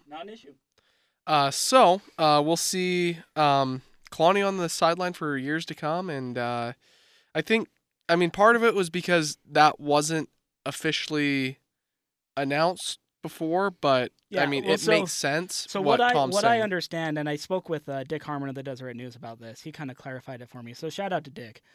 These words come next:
Speaker 1: Um, uh, he, he told me that, that Kalani's initial assessment,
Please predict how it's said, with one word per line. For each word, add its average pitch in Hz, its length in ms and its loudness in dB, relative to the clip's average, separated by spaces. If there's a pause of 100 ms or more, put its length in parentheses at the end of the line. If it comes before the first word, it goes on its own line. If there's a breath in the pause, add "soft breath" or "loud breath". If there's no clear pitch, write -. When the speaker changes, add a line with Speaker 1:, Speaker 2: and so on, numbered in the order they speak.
(360 soft breath)
Speaker 1:
Um, 131 460 -6 (760)
uh, 139 380 -6
he, 160 160 -10
he 196 320 -10
told 208 160 -4
me 202 80 -2
that, 160 220 -2
that 151 260 -6
Kalani's 185 480 -4
initial 147 420 -6
assessment, 139 520 -12